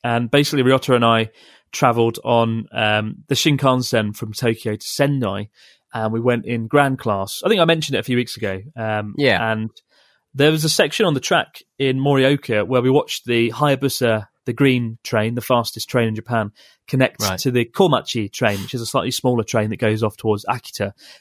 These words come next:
Speaker 1: They connect to Morioka, and they, it's really interesting, the nose cone on the train, which looks like a bullet shape, it opened like a robot.
Speaker 2: Hmm.
Speaker 1: Took me back to Robot Wars all over again.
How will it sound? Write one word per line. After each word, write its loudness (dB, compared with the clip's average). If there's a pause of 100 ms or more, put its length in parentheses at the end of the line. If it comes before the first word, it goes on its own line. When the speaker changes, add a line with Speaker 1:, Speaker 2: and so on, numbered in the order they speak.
Speaker 1:
They 0
connect 0
to 0
Morioka, 2 (500)
and 0
they, 2
it's -8
really 2
interesting, -2
the 0
nose 4
cone 0
on -2
the -10
train, -2
which -14
looks -10
like -6
a -2
bullet 0
shape, -8 (400)
it 0
opened 2
like -4
a 0
robot. 0
Speaker 2:
Hmm. 0
Speaker 1:
Took 0
me 0
back -4
to -8
Robot 2
Wars -4
all -2
over -4
again. -10